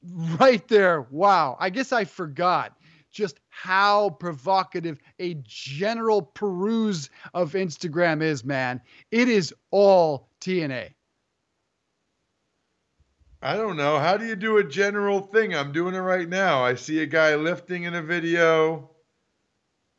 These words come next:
Speaker 2: Zara Larson, whoever that is. I don't know. I don't see that much.
Speaker 1: Really? Huh.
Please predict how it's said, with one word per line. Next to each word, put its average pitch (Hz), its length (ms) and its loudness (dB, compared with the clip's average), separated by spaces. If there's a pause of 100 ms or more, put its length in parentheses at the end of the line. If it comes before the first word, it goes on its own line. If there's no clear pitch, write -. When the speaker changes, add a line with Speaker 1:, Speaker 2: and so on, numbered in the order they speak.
(540)
Speaker 2:
Zara 131 420 -2
Larson, 139 600 -2
whoever 131 340 -2
that 127 300 4
is. 131 500 0
I 156 180 -6
don't 143 180 -6
know. 110 120 -2
I 117 140 4
don't 190 180 0
see 127 220 -6
that 107 240 0
much. 107 560 -6 (720)
Speaker 1:
Really? 170 640 2
Huh. 190 260 4